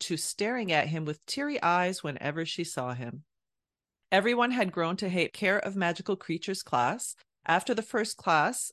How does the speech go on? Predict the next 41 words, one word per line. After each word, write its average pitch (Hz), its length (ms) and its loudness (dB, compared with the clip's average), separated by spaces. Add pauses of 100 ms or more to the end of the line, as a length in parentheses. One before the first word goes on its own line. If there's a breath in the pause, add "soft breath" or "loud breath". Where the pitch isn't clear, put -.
(220)
Hagrid 175 380 0
lost 165 320 0
his 196 220 -6
nerve 151 300 -2 (100)
and 147 200 -2
now 156 220 0
settled 165 440 -2
on 143 200 -2
teaching 214 400 -6
them 202 160 -2
to 185 140 -6
care 165 260 -2
for 165 160 -6
flubberworms. 143 840 -2 (520)
The - 140 2
only 185 280 2
thing 190 220 0
Harry 175 280 4
was 190 200 -2
looking 185 260 -4
forward 147 440 0
to 147 260 -4
was 139 240 -6
the 123 100 -6
fast 180 460 2
approaching 160 680 -4
Quidditch 262 300 -4
season. 139 560 -4 (420)
And 180 280 2
this 277 260 4
year 180 340 4
is 156 320 2
Oliver 175 400 2
Wood's 160 400 0
last 165 380 2
year 226 140 -2
at 214 100 -2
Hogwarts, 160 680 0
and 156 140 -2
he 185 180 0
took - 280 -6